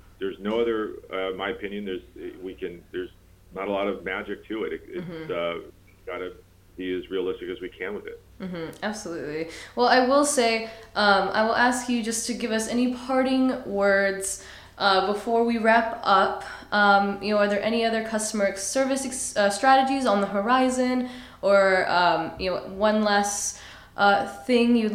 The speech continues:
Speaker 2: love to leave our, our, uh, lovely audience with?
Speaker 1: Well, I, no, I, I think I kinda nailed it all. The, I
Speaker 2: Mm-hmm.
Speaker 1: told you what we're doing for the future. Uh, we have, but, you know, it's gonna change probably next week, and we'll probably have
Speaker 2: Mm-hmm. <laughs>
Speaker 1: something new. Uh,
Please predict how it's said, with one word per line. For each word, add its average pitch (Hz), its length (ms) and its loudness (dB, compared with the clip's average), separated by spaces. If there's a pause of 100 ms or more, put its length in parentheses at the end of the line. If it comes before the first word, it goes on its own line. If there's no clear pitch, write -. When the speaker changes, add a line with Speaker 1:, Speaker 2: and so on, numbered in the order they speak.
Speaker 2:
love 208 160 2
to 220 40 -4
leave 208 300 -2
our, 196 300 2
our, 190 680 0
uh, 185 200 -4
lovely 196 360 -2
audience 196 580 -4
with? 285 440 -4 (1500)
Speaker 1:
Well, 170 120 0
I, 160 160 -2 (100)
no, 202 140 -2
I, 151 160 0 (180)
I 147 40 -4
think 202 260 -6
I 147 140 0 (200)
kinda 156 200 -2
nailed 156 280 -2
it 135 80 0
all. 107 220 -2
The, 117 140 0
I 110 260 0
Speaker 2:
Mm-hmm. 107 80 -4
Speaker 1:
told 135 180 -2
you 120 120 -4
what 117 240 0
we're 107 160 -20
doing 113 240 -10
for 113 60 -14
the 98 100 -10
future. 104 680 -4
Uh, 92 300 -2
we 110 220 -8
have, 101 300 -4 (160)
but, 127 120 -2 (100)
you 131 80 -6
know, 117 120 0
it's 107 160 -2
gonna 120 180 -4 (120)
change 107 260 -6
probably 104 240 -6
next 98 240 -10
week, 90 220 -8 (260)
and - 120 -4 (140)
we'll 226 140 4
probably 233 240 4
have 233 140 -2
Speaker 2:
Mm-hmm. 226 80 -6
<laughs> - 200 -10
Speaker 1:
something - 140 -14 (100)
new. 85 200 -10 (140)
Uh, 80 200 -10